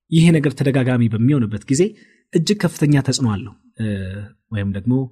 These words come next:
በሕክምናው፣ እ፣ ባለሙያዎች እንደሚባለውም መርዛማ ሆርሞን ይሆናል። እ፣ እንግዲህ ይሄ መርዛማ ሆርሞን በብዛት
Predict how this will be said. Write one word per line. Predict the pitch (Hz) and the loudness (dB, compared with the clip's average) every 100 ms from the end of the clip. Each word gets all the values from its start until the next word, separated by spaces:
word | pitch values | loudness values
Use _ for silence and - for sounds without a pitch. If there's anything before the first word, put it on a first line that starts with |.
| - _ _ | -12 _ _
በሕክምናው፣ | 113 113 117 110 104 95 92 - _ - | -4 -4 -2 -2 -2 -4 -10 -18 _ -14
እ፣ | 107 98 104 104 71 - - | -12 -10 -14 -16 -20 -20 -8
ባለሙያዎች | 107 98 101 98 - | -6 -4 -4 -6 -4
እንደሚባለውም | 107 120 127 143 170 247 - _ _ _ | 2 4 6 6 4 2 -4 _ _ _
መርዛማ | 120 113 107 101 98 104 104 101 - _ _ _ _ | 2 4 2 -2 -4 -6 -8 -10 -18 _ _ _ _
ሆርሞን | 131 110 95 90 | -2 0 -2 -6
ይሆናል። | 110 - - _ - _ | -12 -16 -20 _ -20 _
እ፣ | 135 120 110 | -8 -6 -4
እንግዲህ | 110 113 135 156 - | -4 0 2 0 2
ይሄ | 165 160 196 156 139 | 4 6 6 4 2
መርዛማ | 139 131 139 135 | 0 2 4 2
ሆርሞን | 117 123 123 123 120 117 | 2 2 4 2 0 -4
በብዛት | 117 110 113 123 | -4 0 0 0